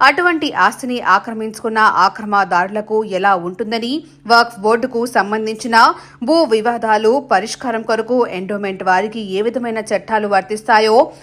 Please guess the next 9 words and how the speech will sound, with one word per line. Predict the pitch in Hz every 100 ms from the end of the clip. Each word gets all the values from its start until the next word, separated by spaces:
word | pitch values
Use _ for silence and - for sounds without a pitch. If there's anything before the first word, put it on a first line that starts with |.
| -
వక్ఫ్ | 208 208 214
బోర్డుకు | 196 214 220
కూడా | 247 240 233
అటువంటి | 220 196 196 240 240 247 269 320 - - 285
చట్ట | 269 302
విధానాలే | 220 190 214 240 226 226 214
అమల్లో | 185 196 214 208
ఉన్నాయని | 190 202 262 247 208
వెల్లడించారు. | 185 185 175 175 208 185